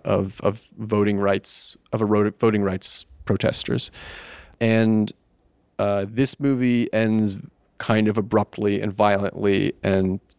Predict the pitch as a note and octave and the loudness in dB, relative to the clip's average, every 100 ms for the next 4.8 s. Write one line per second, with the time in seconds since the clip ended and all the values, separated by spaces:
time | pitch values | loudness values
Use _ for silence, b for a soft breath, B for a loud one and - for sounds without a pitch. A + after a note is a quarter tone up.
0 | _ _ - G#2+ F2 - - - G2+ G2 | _ _ -4 -2 -2 -4 -10 -6 -2 0
1 | F#2+ - G#2+ G#2 G2+ F#2+ G#2 - A2 G#2 | 0 0 0 0 -2 -2 -4 0 2 2
2 | G#2 - G#2+ G2+ - G2+ - - - - | 0 -2 -2 0 0 0 0 0 -2 -2
3 | A2 G#2+ - G2+ G2 - E3 C3 A#2 G2+ | -2 -2 -2 -2 -2 -2 0 2 2 0
4 | G#2 G#2+ A2 G#2+ G#2+ G2 - | 0 2 2 2 2 0 -4